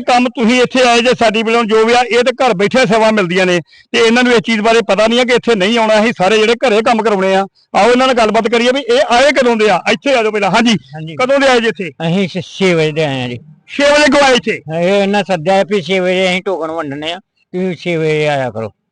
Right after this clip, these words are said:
Speaker 1: ਟੋਕਨ ਸਰਕਾਰੀ ਆ ਜਾਂ ਆਪੇ ਵੰਡਦੇ ਆ?
Speaker 2: ਆਪੇ, ਆਪਣੇ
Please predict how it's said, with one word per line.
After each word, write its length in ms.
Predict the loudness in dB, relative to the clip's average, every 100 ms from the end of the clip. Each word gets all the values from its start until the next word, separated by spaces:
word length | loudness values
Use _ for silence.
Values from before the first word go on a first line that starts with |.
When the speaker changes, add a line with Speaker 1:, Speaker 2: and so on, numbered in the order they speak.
| -20
Speaker 1:
ਟੋਕਨ 400 | -6 -4 -2 0
ਸਰਕਾਰੀ 440 | 0 2 2 4 4
ਆ 160 | 4 4
ਜਾਂ 220 | 4 2
ਆਪੇ 220 | 4 2
ਵੰਡਦੇ 240 | 2 2 2
ਆ? 120 | 2
Speaker 2:
ਆਪੇ, 220 | 2 2
ਆਪਣੇ 360 | 0 0 -2